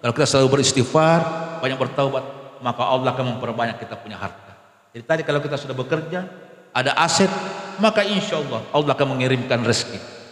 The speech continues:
Bagaimana caranya? Mungkin melalui orang-orang di sekitar kita. Mungkin melalui orang-orang langganan kita. Itulah jaringan kita. Dan Allah akan mengirimkan rezeki itu dari Allah Subhanahu wa Ta'ala.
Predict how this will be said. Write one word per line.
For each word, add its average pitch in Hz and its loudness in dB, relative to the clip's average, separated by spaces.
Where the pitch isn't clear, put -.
Bagaimana 175 4
caranya? 190 4
Mungkin 143 0
melalui 135 4
orang-orang 127 2
di 113 -4
sekitar - -8
kita. 104 -16
Mungkin 143 2
melalui 147 4
orang-orang 151 4
langganan 135 2
kita. 120 -6
Itulah 147 0
jaringan 123 0
kita. - -8
Dan 107 -2
Allah 127 4
akan 123 -2
mengirimkan 101 -8
rezeki 123 -10
itu 127 -16
dari 104 -12
Allah 113 -10
Subhanahu 101 -18
wa - -20
Ta'ala. 62 -20